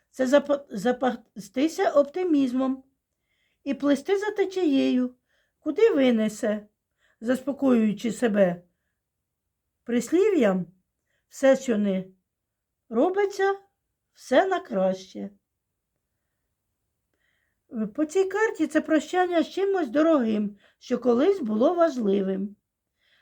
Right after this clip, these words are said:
Позбавлення старих стереопі-, стереотипів та принципів. Ухід від того, що сковувало і заважало жити.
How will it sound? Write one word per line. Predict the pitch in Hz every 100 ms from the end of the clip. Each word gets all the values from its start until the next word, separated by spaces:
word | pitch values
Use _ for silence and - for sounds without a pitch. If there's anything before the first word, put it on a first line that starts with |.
| _ _
Позбавлення | 247 214 269 254 240 220 220
старих | 220 214 247 403 -
стереопі-, | 415 403 359 330 269 226 -
стереотипів | - 254 262 254 247 214 190 190 185 - _ _
та | - 415
принципів. | - 226 208 202 202 214 202 208 _ _ _ _
Ухід | 254 - 302 254
від | 240 233
того, | 330 427 403 226 185 - _ _ _
що | _ - 254
сковувало | - 254 254 208 202 196 190 214 -
і | 247 214 180 -
заважало | 190 208 202 185 277 392 381
жити. | 277 220 226 226 226 226